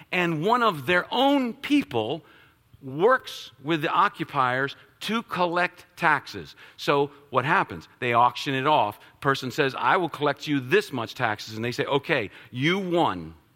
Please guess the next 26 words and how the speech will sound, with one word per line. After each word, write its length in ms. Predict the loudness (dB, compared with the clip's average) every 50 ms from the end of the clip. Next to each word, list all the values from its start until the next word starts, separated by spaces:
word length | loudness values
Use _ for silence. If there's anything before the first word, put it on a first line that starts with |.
| _ _ _ _ _
You 220 | -6 -2 0 0 0
collect 400 | 0 0 2 2 2 0 -2 -2
this 220 | -2 -2 -2 0
much 200 | 0 0 0 0
taxes. 540 | 0 2 2 2 2 0 -4 -14 -14 -16 -18 _ _ _ _ _ _
Anything 540 | -2 0 0 2 0 0 0 -2 -2 -2 -2 -2 -2
extra 460 | -2 -2 -2 -4 -10 -8 -4 -4 -4
you 160 | -2 -4 -6 -8
collect 640 | -8 -6 -4 -4 -4 -4 -4 -8 _ -20 -20 -20 _ _ _ _ _ _ _ _ _ _ _ _ _ _ _ _ _ _ _ _ _ _ _ -12
is 280 | -8 -6 -6 -6 -6 -8
yours." 520 | -10 -10 -10 -12 -16 -18 -18 -18 -20 -20 _ _ _ _ _ _ _ _ _ _ _ _ _ -20 -20 -20 -8
So 160 | -2 0 2
what 100 | 2 2
does 120 | 2 2
that 140 | 0 0 0
do? 200 | 2 0 0 0 -2 -6 -2
That 100 | -2 0
gives 200 | 0 0 -2 -2
tax 360 | -2 -2 0 0 0 0 -2
collectors 400 | -4 -4 -4 -4 -4 -6 -8 -6 -4
a 80 | -4
great 640 | -4 -6 -8 -12 -8 -2 2 2 2 2 0 -2 -4
incentive 760 | -4 -4 -4 -4 -4 -4 -4 -2 0 0 -2 -2 -2 -4 -8
to 220 | -6 -6 -6 -2
overcharge 720 | 0 2 2 2 2 0 -2 0 0 2 2 0 -2 -6
people. 360 | -10 -8 -8 -8 -10 -14 -14